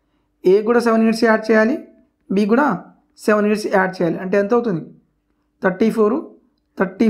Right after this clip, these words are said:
ఫోర్ ప్లస్ సెవెన్, ఫార్టీ వన్. Our answer option A is correct. ఓకే, సేమ్ మీరు ఆప్షన్ ఎలిమినేషన్ మెథడ్ అప్లై చేయండి. ఇది ఎప్పుడు? ఇది ఈ ఏజ్ రేషియో ఎప్పుడు?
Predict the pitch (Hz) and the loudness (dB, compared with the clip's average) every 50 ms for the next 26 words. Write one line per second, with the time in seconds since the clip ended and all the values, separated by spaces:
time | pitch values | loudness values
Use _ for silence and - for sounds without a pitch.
0 | 220 240 226 220 208 214 214 190 196 - 202 196 214 226 302 339 - - _ _ | 2 2 0 0 2 2 -2 -2 2 2 2 2 2 0 -4 -6 -10 -18 _ _
1 | _ _ _ _ _ _ - 196 185 190 185 - - 254 208 165 - - - - | _ _ _ _ _ _ -2 0 0 0 -2 -2 -2 -2 -2 -2 -4 -8 -10 -4
2 | 180 180 180 175 175 - - _ _ _ 180 185 185 180 180 185 185 180 233 247 | -2 -2 0 -2 -4 -8 -14 _ _ _ 0 2 2 2 0 0 -2 -4 -6 -6
3 | 339 - - _ _ _ _ _ _ _ - 180 175 175 - - 185 175 180 180 | -6 -8 -18 _ _ _ _ _ _ _ -2 -2 -2 -2 -4 -4 -4 -4 -4 -6
4 | 180 - 190 190 202 220 240 226 185 165 143 - - - _ _ _ _ _ _ | -2 2 2 2 2 0 -2 -4 -6 -8 -8 -10 -16 -20 _ _ _ _ _ _
5 | _ - 165 160 - - - _ _ _ _ 208 202 277 285 - - - _ _ | _ -2 -2 -2 -4 -10 -20 _ _ _ _ -4 -2 -2 -4 -4 -10 -20 _ _
6 | _ _ _ _ _ - - 277 285 302 302 302 262 247 - - _ _ - 220 | _ _ _ _ _ -4 0 2 2 2 0 -2 -4 -8 -14 -20 _ _ 0 2
7 | 247 240 208 208 - - - - - _ _ _ _ _ _ _ _ _ _ _ | 2 4 2 2 0 -2 -8 -16 -20 _ _ _ _ _ _ _ _ _ _ _
8 | - _ _ _ _ _ 208 220 247 240 - - 285 277 277 254 240 247 240 240 | -20 _ _ _ _ _ -2 -2 -2 -4 -6 -4 -4 -2 0 2 2 2 2 0
9 | 240 240 233 233 226 226 208 202 202 214 214 202 175 185 175 165 160 170 262 381 | 0 0 0 0 0 2 2 0 0 0 -2 0 0 0 0 0 0 0 -2 -4
10 | - - - - - - - _ _ _ _ _ _ _ - 220 226 240 233 240 | -6 -12 -20 -20 -20 -20 -20 _ _ _ _ _ _ _ 0 2 4 4 2 2
11 | 247 277 269 254 262 262 254 254 262 262 - - - _ _ _ _ _ _ _ | 2 2 4 4 4 4 4 2 0 -2 -8 -18 -20 _ _ _ _ _ _ _
12 | _ - 208 220 226 240 247 254 254 247 226 247 240 220 220 226 233 | _ 0 4 4 4 4 4 2 2 2 4 2 2 2 2 0 2